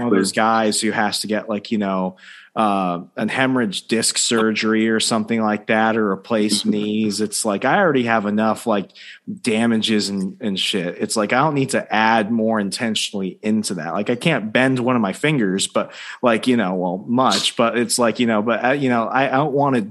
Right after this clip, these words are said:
Speaker 2: I don't wanna, like, injure my neck again. That was a big thing for me. That was a deal I had to make with my fiance. It's like, she was worried. It's like, you know, you can't do boxing because of your head, because of all the concussions and stuff I had.
Speaker 1: Right.
Speaker 2: So boxing was out, and it's like, you know, if jujitsu, it's like, you better protect your neck.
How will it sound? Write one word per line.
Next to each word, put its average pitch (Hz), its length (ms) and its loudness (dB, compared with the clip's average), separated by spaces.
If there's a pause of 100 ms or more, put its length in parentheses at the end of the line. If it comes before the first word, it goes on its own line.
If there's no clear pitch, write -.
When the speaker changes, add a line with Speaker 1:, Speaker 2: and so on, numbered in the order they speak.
(100)
Speaker 2:
I 120 60 0
don't 139 140 0
wanna, 131 200 2
like, 107 200 0 (300)
injure 117 360 2
my 95 160 2
neck 92 260 -2
again. 80 220 -8
That 131 120 4
was 117 140 0
a 107 40 -2
big 98 180 0
thing 92 160 -4
for 98 120 -6
me. 82 200 -4
That 110 120 4
was 117 100 2
a 113 60 2
deal 104 280 2
I 95 100 2
had 95 160 -2
to 101 80 -4
make 90 180 -2
with - 120 -14
my 85 120 -6
fiance. 90 640 -2
It's - 220 -4
like, 87 240 -2 (600)
she 127 200 4
was 107 160 2
worried. 95 260 0
It's 90 140 -6
like, 85 180 -4
you 98 80 0
know, 76 180 -6 (260)
you 110 120 2
can't 151 260 -2
do 127 140 4
boxing 107 560 2
because 101 300 -2
of 92 80 -8
your 82 100 -4
head, 69 400 -8 (240)
because 107 220 -2
of 107 60 -4
all 110 120 4
the 104 60 -4
concussions 101 640 -2
and 95 100 -4
stuff 92 320 -4
I 90 100 -2
had. 85 260 0
Speaker 1:
Right. 104 320 4
Speaker 2:
So - 480 -2
boxing 117 520 2
was 95 140 -2
out, 87 220 -6
and 101 80 -6
it's - 200 -6
like, 92 240 -2
you 104 80 -2
know, 95 60 -2
if 92 100 -6
jujitsu, 110 540 -2
it's 95 120 -4
like, - 140 -14
you - 60 -10
better 123 240 -2
protect 131 420 -6
your 120 120 0
neck. 123 440 -2